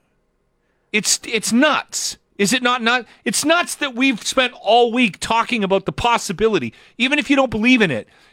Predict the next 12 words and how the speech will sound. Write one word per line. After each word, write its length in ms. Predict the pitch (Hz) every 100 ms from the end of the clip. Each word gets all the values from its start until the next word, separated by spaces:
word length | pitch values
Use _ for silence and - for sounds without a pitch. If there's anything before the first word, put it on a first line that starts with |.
| _
it's 260 | 220 - 190
nuts 400 | 233 277 - -
that 220 | 202 -
people 420 | 262 262 220 214
actually 460 | 180 196 - 185 175
think 320 | - 226 170
that 180 | 180 170
they 140 | 196
may 160 | 190 190
have 100 | 156
been 140 | 165
aliens. 480 | 160 156 113 85